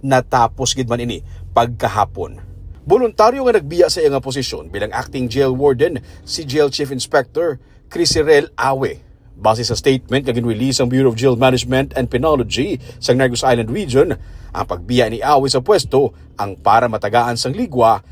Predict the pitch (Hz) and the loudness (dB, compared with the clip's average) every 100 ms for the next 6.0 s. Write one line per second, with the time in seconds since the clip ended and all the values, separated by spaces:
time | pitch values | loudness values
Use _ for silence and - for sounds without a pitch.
0 | - - 254 220 160 156 165 156 156 131 | -10 -4 0 2 0 -2 -2 -2 -2 -2
1 | 123 131 117 - 135 - 123 131 131 135 | -2 -2 -4 -4 -6 -4 -6 -4 -4 -4
2 | 123 110 107 131 117 117 123 117 139 175 | -2 -2 0 0 0 -4 -8 -8 -10 -10
3 | - 107 98 - - - 131 135 113 113 | -6 -6 -8 -14 -20 -2 0 0 -4 -6
4 | 101 117 107 107 107 98 - 78 - - | -2 -2 0 -2 -4 -6 -14 -14 -16 -20
5 | - - - - 101 123 - 104 80 | -18 -18 -18 -6 0 2 2 -2 -10